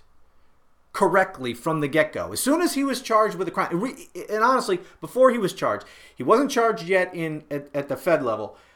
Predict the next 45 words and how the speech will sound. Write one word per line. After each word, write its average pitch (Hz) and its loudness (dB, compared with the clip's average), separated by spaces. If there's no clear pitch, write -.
He 123 -6
has 175 2
been 202 -4
charged 170 -2
in 143 -6
Georgia. 113 -4
Far 254 6
before 208 2
he 185 -2
was 160 2
ever 165 0
charged, 120 0
he 208 -2
was 175 2
handling 143 -2
this 120 -8
the 123 -4
right 117 -2
way. 95 -8
Have 185 2
you 180 0
heard 220 0
much 262 -4
from 233 -4
Mark 233 -2
Meadows 220 -2
in 202 -6
the 202 -6
last 196 -4
year 202 -6
and 196 -6
a 185 -6
half? 196 -8
No. 147 -4
You 175 0
haven't 220 2
heard 196 -4
almost 185 -4
anything 160 -4
from 113 -10
the 107 -10
man. 95 -12
He 208 -4
has 170 -6
shut - -2